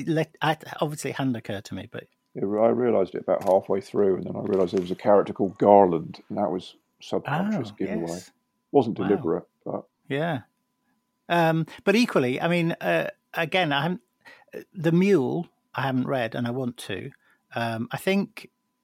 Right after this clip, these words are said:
Speaker 1: is it, is it being reprinted at the moment?
Speaker 2: Not
Speaker 1: So
Speaker 2: to my knowledge.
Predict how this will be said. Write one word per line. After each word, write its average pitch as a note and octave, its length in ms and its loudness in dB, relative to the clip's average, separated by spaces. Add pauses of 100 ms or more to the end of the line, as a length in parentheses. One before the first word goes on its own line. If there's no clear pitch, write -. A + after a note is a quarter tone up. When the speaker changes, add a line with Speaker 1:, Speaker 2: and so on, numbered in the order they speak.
(120)
Speaker 1:
is E3 140 -8
it, - 140 -6 (220)
is F#3 120 -4
it G#3+ 120 -8
being G#3 220 0
reprinted G3 560 -2
at A2 80 -12
the - 60 -4
moment? C#3 480 -4 (560)
Speaker 2:
Not E3 160 -4
Speaker 1:
So F3+ 100 0
Speaker 2:
to A2+ 40 -2
my A2 180 4
knowledge. F#2+ 420 2